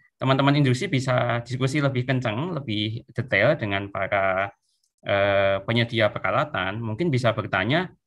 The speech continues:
sejauh mana sebenarnya kondisi peralatan diberikan kondisi kedip yang mungkin datanya bisa diminta di P L N ya. Statistiknya ada nih, gitu misalnya. Di daerah saya kedipnya sekian kali dalam setahun kedalamannya segini.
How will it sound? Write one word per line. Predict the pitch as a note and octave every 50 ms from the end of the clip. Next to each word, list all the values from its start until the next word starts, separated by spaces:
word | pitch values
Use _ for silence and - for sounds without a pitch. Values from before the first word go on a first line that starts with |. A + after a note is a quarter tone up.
| _ _ _
sejauh | - - - F#3 F3+ F3 E3+ F3 F3 F3 E3+ E3+ F3 - - _ _ _ - - C3 B2+ C3 C#3
mana | D3 D3 A#2 F#2+ G#2+ C3+ C#3+ C3+
sebenarnya | B2+ - - - G2 G2 F#2 F2 F2 G2+ B2 D3 D3
kondisi | D3 B2 A#2 A#2 A2 G2+ F#2+ F2+ - - B2 B2+ B2+
peralatan | A#2 G#2 G#2 F#2+ F#2+ F#2+ F#2 F2 - A#2+ C3+ D#3 D#3+ D3+
diberikan | - A2+ G2+ - G2+ G2 F#2 - B2+ C3 C#3
kondisi | C3+ B2+ A2+ G2+ G2+ A#2 A#2
kedip | - G#2 - - C#3+ C#3+ - A2+
yang | A2+ A#2+ C#3+ D#3 - - _ _ _ _ _ _
mungkin | G2 G#2 C3 D#3 C3
datanya | A2+ G2+ A2 A#2 D3 D3 A#2+
bisa | A#2 A#2+ A2+
diminta | A#2 B2 A#2+ B2 B2 -
di | - -
P | - A#2+ A2+
L | B2 C3 C3
N | A2+ G2
ya. | F#2+
Statistiknya | - - B2+ B2+ B2+ D3+ D3 E3+ - F#3+ G3+ E3
ada | C#3+ B2+ D3+ D#3
nih, | D#3+ E3+ D#3+ B2 - -
gitu | - F2+ - F2+
misalnya. | F#2 F#2+ G2+ F#2+ F#2 F#2 - _ _ _ _ _ _
Di | -
daerah | - B2+ A2+ A#2 B2+ C3 B2+
saya | C#3+ B2 B2 C#3 D#3+ F#3+ G3+ G3+ G3
kedipnya | - C#3+ B2 - G#2 A2 B2 C#3+ E3 F3 F3+ F#3 F3
sekian | - - B2 C3 A#2+ A#2 A#2 A#2
kali | A#2 A#2 A#2 B2+ C3
dalam | C3 A2 A2 A2+ A2+
setahun | A#2+ - G#2+ A2 B2 D3 D#3+ -
kedalamannya | - - G2 F#2+ G2 G2+ A#2+ C3+
segini. | B2+ A#2+ A#2 A#2 A#2+ A#2+ A2 G2 -